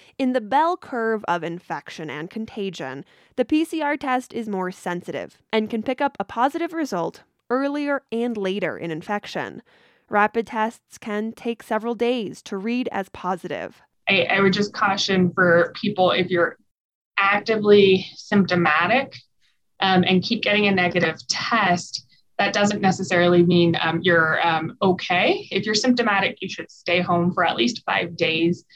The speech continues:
Speaker 2: um, based on how high of a disease spread we're going. Um, and then if not,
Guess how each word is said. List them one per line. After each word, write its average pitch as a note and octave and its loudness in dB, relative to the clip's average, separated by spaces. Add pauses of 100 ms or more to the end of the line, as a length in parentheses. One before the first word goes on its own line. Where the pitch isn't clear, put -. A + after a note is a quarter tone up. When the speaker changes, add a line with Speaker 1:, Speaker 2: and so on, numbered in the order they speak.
(300)
Speaker 2:
um, E3+ 4 (120)
based F3+ 4
on E3+ 2
how E3+ 0
high F3 0
of E3+ 0
a E3+ 0
disease F3 0
spread E3 -4
we're E3 0
going. D#3+ 0 (340)
Um, E3 2 (200)
and F#3+ 8
then F3 6
if F3+ 0
not, E3+ 0